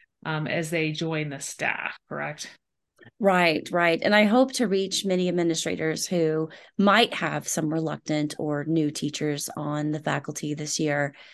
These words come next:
Speaker 2: um, that might benefit from reading this book. Even a teacher who has been teaching for a very long time and might just need some
Speaker 1: Mm-hmm.
Speaker 2: reminders. Perhaps the culture of the school has gone down the path of just emailing and being a
Speaker 1: Mm-hmm.
Speaker 2: little bit impersonal.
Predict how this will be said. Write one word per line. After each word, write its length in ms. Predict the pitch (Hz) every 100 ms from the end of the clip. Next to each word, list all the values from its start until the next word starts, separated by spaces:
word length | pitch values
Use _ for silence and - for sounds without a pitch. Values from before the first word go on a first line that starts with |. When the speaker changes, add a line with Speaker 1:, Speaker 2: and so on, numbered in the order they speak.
| - - 170
Speaker 2:
um, 200 | 151 156
that 140 | - 185
might 300 | 196 233 185
benefit 420 | 220 285 190 -
from 140 | 170
reading 220 | 160 156 156
this 100 | -
book. 160 | 208
Even 240 | 247 349 415
a 60 |
teacher 560 | - 254 220 214 196 208 - -
who 60 | 220
has 100 | 202
been 140 | 202
teaching 340 | 196 196 190 185
for 160 | 170
a 40 | 160
very 320 | 180 175 175
long 240 | 165 165
time 300 | 165 165 156
and 140 | 165 170
might 260 | 175 180
just 220 | 180 196
need 160 | 170 165
some 160 | 160 156
Speaker 1:
Mm-hmm. 240 | - 156
Speaker 2:
reminders. 480 | 147 151 147 139 - - - -
Perhaps 360 | 214 226 233
the 100 | 190
culture 400 | 185 190 190 190
of 100 | 165
the 100 | 156
school 640 | - - 208 196 196 190 - - -
has 380 | 180 165 156 -
gone 300 | 180 180 196
down 220 | 175 156
the 80 | 156
path 480 | 170 170 165 165 165
of 180 | 151 - -
just 340 | 160 160 -
emailing 640 | 190 185 165 175 196 269 - - - -
and 160 | 185 170
being 140 | 180
a 40 | 180
Speaker 1:
Mm-hmm. 60 |
Speaker 2:
little 140 | 170 -
bit 80 | - 170
impersonal. 720 | 165 - 165 - 202 233